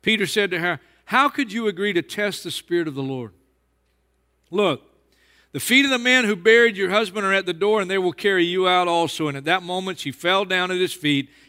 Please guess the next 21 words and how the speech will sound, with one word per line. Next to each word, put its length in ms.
and 180
died. 480
Then 160
the 80
young 240
men 160
came 280
in, 220
and 100
finding 380
her 180
dead, 300
carried 320
her 260
out 260
and 120
buried 360
her 400
beside 340
her 100
husband. 420